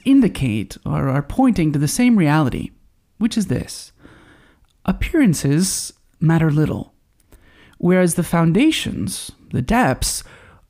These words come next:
are what are really responsible for the final results and products. So looking at that first part of the gospel, talking about the fruits, Saint John Chrysostom notes that the specific nature of a tree is most clearly revealed in its fruit.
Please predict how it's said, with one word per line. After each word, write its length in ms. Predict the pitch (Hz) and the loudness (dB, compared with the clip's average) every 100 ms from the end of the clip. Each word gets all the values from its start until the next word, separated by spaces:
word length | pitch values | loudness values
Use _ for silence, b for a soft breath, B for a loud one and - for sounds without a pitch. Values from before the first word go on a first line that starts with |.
| - | -2
are 100 | 175 | 0
what 160 | 190 | 2
are 100 | 190 | 2
really 300 | 180 202 247 | 2 4 4
responsible 800 | 160 139 - 117 160 - - 80 196 | 4 0 -2 -2 -2 -6 -6 -6 -8
for 160 | - - | -8 -2
the 100 | 127 | -2
final 360 | - 156 143 127 | 0 2 2 2
results 400 | 123 123 117 - | 2 0 0 -2
and 100 | 117 | -2
products. 600 | 117 67 57 - - - _ _ _ _ _ - B B B B B | -2 -4 -8 -14 -20 -20 _ _ _ _ _ -20 B B B B B
So 160 | - | -6
looking 240 | 277 370 349 | -4 -2 0
at 60 | |
that 140 | 220 170 | 2 0
first 360 | - 285 285 | -2 -2 -2
part 360 | - 117 82 - _ - | -2 -2 -2 -6 _ -6
of 60 | 131 | -2
the 80 | 131 | 0
gospel, 440 | 98 98 - 143 | 0 -2 -2 -2
talking 260 | 135 127 131 | 0 0 0
about 120 | 123 | 0
the 80 | 117 | -4
fruits, 460 | - 254 160 - B B B B _ - | 0 2 2 -2 B B B B _ -10
Saint 240 | - 311 | -2 -2
John 160 | 330 320 | 0 0
Chrysostom 560 | 233 196 233 196 214 185 | 0 0 0 2 2 4
notes 220 | 190 190 | 2 2
that 340 | 190 185 - - | 0 0 -2 -4
the 160 | 160 | -2
specific 640 | 185 165 214 - 349 330 - | -2 -2 -2 -2 -2 -2 2
nature 340 | 208 220 - | 2 2 0
of 100 | 139 | 0
a 40 | 143 | -2
tree 580 | - 294 269 82 190 - b b b _ _ | -2 0 2 2 0 -4 b b b _ _
is 260 | 190 208 190 | 2 4 4
most 300 | 233 294 - | 4 2 0
clearly 320 | 214 202 196 | 2 4 4
revealed 480 | 175 151 143 143 - | 2 4 4 2 2
in 100 | 139 | 2
its 140 | 131 | 0
fruit. 360 | - - 107 - | 0 -4 -4 -6